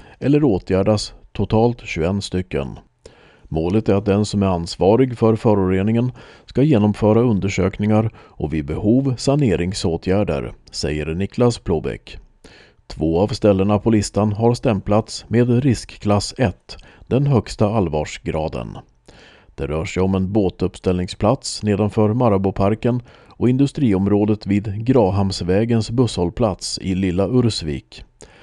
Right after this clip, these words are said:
Närheten till både vatten och bostäder gör det särskilt angeläget att jobba vidare med dessa platser,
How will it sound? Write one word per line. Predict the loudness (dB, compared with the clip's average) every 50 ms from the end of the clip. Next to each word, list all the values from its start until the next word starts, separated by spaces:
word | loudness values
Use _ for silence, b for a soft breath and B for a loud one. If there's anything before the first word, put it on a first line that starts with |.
| B B B B B
Närheten | B -6 -6 -6 -4 -6 -6 -2 0 2 2 2
till | 2 2 2 2 2
både | 0 0 -2 -2 -2 -2
vatten | -2 -2 -4 -4 _ -2 0 2
och | 2 2
bostäder | 2 0 -2 -2 -2 0 0 0 2 2 0 0 0 -2 -4
gör | 0 0 2 2
det | 0 -2
särskilt | -2 0 0 0 0 -2 -2 -2 0
angeläget | 0 0 0 0 0 2 2 2 2 0 0 -2 -4 -10 B B B B B
att | B -4 -4 -2
jobba | -2 -2 0 0 2 0 0 -2
vidare | -2 -6 -4 -2 -2 0 0 0
med | 0 0
dessa | 0 -2 -2 -2 -4 -2
platser, | -2 -2 -2 -4 -4 -4 -4 -4 -4 -6